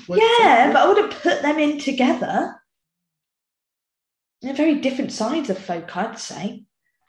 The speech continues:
Speaker 1: Um, how they were formed was that Lade, Close, and Gabriel, uh, met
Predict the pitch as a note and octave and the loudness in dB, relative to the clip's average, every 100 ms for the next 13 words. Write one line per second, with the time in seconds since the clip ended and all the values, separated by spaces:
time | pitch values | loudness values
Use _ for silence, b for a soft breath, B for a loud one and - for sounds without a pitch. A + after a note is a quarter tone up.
0 | _ _ _ _ _ _ _ _ _ _ | _ _ _ _ _ _ _ _ _ _
1 | D3 D3 D3 D3+ _ _ _ - A3+ A#3 | -6 -4 -4 -8 _ _ _ -4 0 2
2 | F3 D3+ D3 C3+ C3+ C#3+ D3+ D3+ b b | 2 2 -2 -6 -4 -2 -2 -2 b b
3 | _ D#3+ E3+ F#3+ G#3+ A3 F3+ - F#3 F3+ | _ -8 -6 -2 -2 -2 -6 -10 -4 -2
4 | F3 E3 D#3+ D3+ - D3 D#3 D3+ F3 E3+ | -2 -4 -8 -12 -12 -6 -6 -2 -2 -2
5 | D#3 B2 G2+ G2 C3 D3 D3+ _ _ _ | -4 -12 -16 -12 -10 -10 -12 _ _ _
6 | _ C#3+ D3 D3 C#3+ E3+ - | _ -2 -2 -2 -4 -6 -6